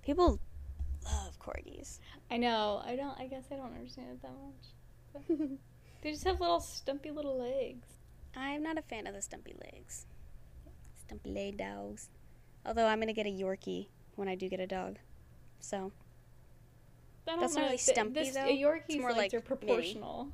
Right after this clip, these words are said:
Speaker 2: Yeah,
Speaker 1: <laughs>
Speaker 2: to their
Speaker 1: They're
Speaker 2: body.
Speaker 1: just, they're all small.
Speaker 2: <laughs>
Speaker 1: The first time we meet Kevin is when he invites Raymond's colleagues from the nine nine to a soiree at the Holt's residence. They say it's a party, but I watched the episode. It was a soiree.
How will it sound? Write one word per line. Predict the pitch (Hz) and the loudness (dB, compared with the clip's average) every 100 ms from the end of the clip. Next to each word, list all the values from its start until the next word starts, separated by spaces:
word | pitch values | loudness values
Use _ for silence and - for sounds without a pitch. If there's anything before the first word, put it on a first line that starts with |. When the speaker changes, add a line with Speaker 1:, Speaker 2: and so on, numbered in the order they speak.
| - - | -6 0
Speaker 2:
Yeah, | 233 - 247 | 2 2 4
Speaker 1:
<laughs> | |
Speaker 2:
to | 440 494 | 8 12
their | 453 | 12
Speaker 1:
They're | 440 | 12
Speaker 2:
body. | 311 220 370 | 8 2 2
Speaker 1:
just, | 392 330 - - - - | 4 0 -2 -14 -18 2
they're | 277 262 | 6 10
all | 269 | 10
small. | - 180 165 165 - - - - | 8 0 -2 -4 0 0 0 -4
Speaker 2:
<laughs> | - 403 392 - - - - - - - - - - - - | 2 6 6 6 0 -2 -6 -12 -12 -14 -14 -14 -16 -14 -6
Speaker 1:
The | 285 | -2
first | 370 427 - | 2 2 2
time | 330 320 302 | -2 -2 -2
we | 262 247 | -2 -2
meet | 262 | -4
Kevin | - 196 170 185 | -4 -4 -2 -4
is | - - | -6 -6
when | 220 | -6
he | 240 247 | -6 -6
invites | 226 262 277 | -4 -4 -4
Raymond's | 220 208 208 | -6 -6 -8
colleagues | - 202 196 214 | -6 -4 -4 -6
from | - 202 | -8 -8
the | 185 | -6
nine | 175 175 | -6 -6
nine | 240 233 208 | -6 -6 -8
to | 208 | -4
a | |
soiree | - 240 226 277 240 | -2 -2 0 0 -2
at | 196 | -2
the | |
Holt's | 208 208 220 | -4 -2 -2
residence. | 220 190 - 269 - - - - | -4 -4 -8 -10 -14 -16 -20 -4
They | 262 | 0
say | 262 254 | 4 4
it's | 247 | 4
a | 233 | 0
party, | 220 196 226 285 - - - | 0 0 -2 -10 -14 -20 -4
but | 233 | 0
I | |
watched | 220 208 - | 2 0 0
the | 196 | -6
episode. | 180 - - - - - - - | -6 -8 -10 -12 -14 -20 -20 -6
It | - | -4
was | 214 | 0
a | 202 | 0
soiree. | - - 185 - | 0 -2 -4 -8